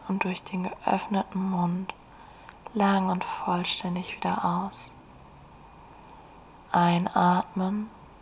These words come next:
eins, zwei, drei, halten und ausatmen,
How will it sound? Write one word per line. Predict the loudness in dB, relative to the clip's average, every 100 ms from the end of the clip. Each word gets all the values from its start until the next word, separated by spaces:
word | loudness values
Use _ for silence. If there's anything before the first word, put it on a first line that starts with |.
| -20 -4
eins, | -2 0 0 -2 -6 -12 -14 -16 -18 -16
zwei, | -12 -12 -4 0 0 0 -2 -6 -12 -20 -20 -14
drei, | -12 -6 -2 0 0 -4 -8 -14 -20 -10
halten | 0 2 2 0 -2 -2 -2 -8 -20 -20 -20 -20 -20 -20 -20 -20 -20 -20 -20 -2
und | 2 2 0 0
ausatmen, | 4 4 2 -4 -2 -2 -4 -4 -4